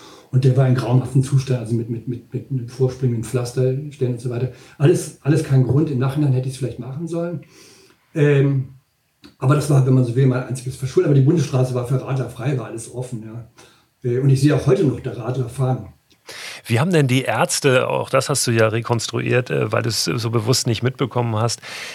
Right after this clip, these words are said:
Speaker 2: äh, deine Chancen eingeschätzt, da jetzt wieder halbwegs heile rauszukommen? Gab's da überhaupt Hoffnung und was war alles kaputt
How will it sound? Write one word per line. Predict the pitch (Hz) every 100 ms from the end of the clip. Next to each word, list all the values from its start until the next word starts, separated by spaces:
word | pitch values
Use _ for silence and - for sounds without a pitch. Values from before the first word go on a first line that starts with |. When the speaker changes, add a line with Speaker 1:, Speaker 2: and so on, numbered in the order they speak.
| -
Speaker 2:
äh, | 113
deine | 107 110 113
Chancen | - 123 180 135 120
eingeschätzt, | - 113 127 117 104 - 107 - - -
da | 107
jetzt | 107 110 -
wieder | 117 110 107 104 - 117 85
halbwegs | 95 120 - 113 - -
heile | 95 110 110
rauszukommen? | 92 127 156 - 110 87 82
Gab's | 120 -
da | 117
überhaupt | 127 110 - - - - -
Hoffnung | 165 180 185 143
und | 123 107
was | 104 -
war | 131 123 139
alles | 131 -
kaputt | - 120 - - -